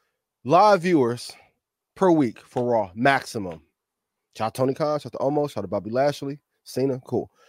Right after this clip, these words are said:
What is the N F L rights worth? So while traditional media, razor thin margins,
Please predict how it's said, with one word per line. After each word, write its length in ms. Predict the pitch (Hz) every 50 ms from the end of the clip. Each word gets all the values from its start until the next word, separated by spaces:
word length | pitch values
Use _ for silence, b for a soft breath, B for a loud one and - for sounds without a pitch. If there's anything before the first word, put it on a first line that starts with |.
| B B B B B
What 300 | 135 139 196 277 311 -
is 120 | - 262
the 160 | 190 196 180
N 120 | 190 180 160
F 120 | 156 -
L 140 | 165 147 131
rights 280 | 120 107 98 98 -
worth? 300 | 98 92 85 80 - - _ _ _ _ _ _ _ _ _ _ _ _ _ _ _ _ _ _ _ _ _ _ _ _ _ _ _ _
So 220 | - - - 160
while 300 | 156 156 170 180 185 185
traditional 560 | - - 180 165 165 208 226 - 208 185 180 175
media, 480 | 180 185 190 175 160 147 156 180 - _ -
razor 540 | 98 98 113 131 147 165 175 175 170 180 185
thin 240 | - - 175 180 185
margins, 600 | 175 160 151 147 143 135 170 185 196 185 -